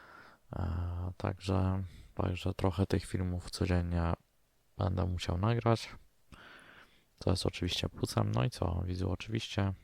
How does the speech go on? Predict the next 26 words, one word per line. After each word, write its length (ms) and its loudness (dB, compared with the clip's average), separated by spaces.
nie 100 4
zapomnij 440 2
zasubskrybować 800 2
kanału, 400 2
zostawić 440 2
łapkę 280 0
w 40 2
górę, 240 4
skomentować, 560 -2
udostępnić 500 -2
tego 180 -2
odcinka. 520 2
Zapraszam 500 4
oczywiście 420 0
też 180 4
na 140 4
Discorda, 480 4
gdzie 420 4
dużo 240 6
informacji 560 2
się 120 -4
pojawia, 480 6
czy 120 -2
to 140 0
właśnie 320 2
tutaj 340 0